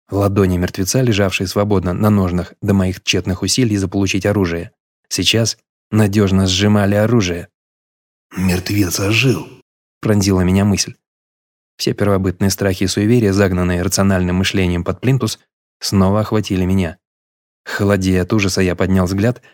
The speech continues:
и посмотрел в лицо серому разумному. На морщинистом лице, иссечённом шрамами, открылись чёрные, глубокие, словно два колодца, глаза.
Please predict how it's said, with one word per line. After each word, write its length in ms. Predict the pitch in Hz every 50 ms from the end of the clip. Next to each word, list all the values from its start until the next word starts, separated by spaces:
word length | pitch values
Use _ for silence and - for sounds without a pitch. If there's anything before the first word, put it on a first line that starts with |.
| _ _ _ -
и 60 | 151
посмотрел 500 | - 123 - 120 110 98 113 120 131 120
в 40 | 110
лицо 280 | 98 101 - - 117
серому 380 | 110 - - 101 95 92 92 92
разумному. 560 | 95 101 101 107 104 92 90 82 82 80 - _ _ _ _ _ _ _ _ _ _ _ _ _ _ _ -
На 100 | 151 131
морщинистом 600 | 113 104 101 - - 101 98 95 92 - 90 90
лице, 280 | 92 95 92 - 131 131
иссечённом 460 | 123 - 104 95 - 98 90 92 92
шрамами, 540 | 92 - 107 101 90 90 85 85 87 90 - _ _ _ -
открылись 480 | 101 92 - - 101 98 90 92 90
чёрные, 480 | - - - 120 117 113 104 98 95 90
глубокие, 580 | 92 92 90 98 110 113 107 - 95 87 87 _
словно 400 | - - - 101 95 95 92 92
два 160 | 92 95 92
колодца, 400 | 90 - 95 98 104 104 - 104
глаза. 460 | 98 104 101 98 95 95 87 73 -